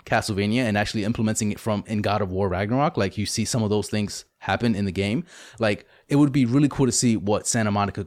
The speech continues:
could do with an I P like that. I can imagine them giving us those, like,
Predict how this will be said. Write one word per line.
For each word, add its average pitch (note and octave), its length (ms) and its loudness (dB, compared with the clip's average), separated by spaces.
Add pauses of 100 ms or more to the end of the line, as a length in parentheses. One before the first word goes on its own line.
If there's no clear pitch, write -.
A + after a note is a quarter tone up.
could C3+ 240 0
do E2 320 -2 (320)
with F#2+ 360 0 (120)
an G2 100 -2
I F2 100 -2
P G#2 140 -2
like D2 160 -4
that. C2 220 -8 (300)
I B2+ 100 -2
can B2 120 0
imagine A2+ 320 2
them G#2+ 280 0 (680)
giving C3+ 440 4
us G#2+ 220 0
those, G#2 320 0
like, F#2+ 280 -2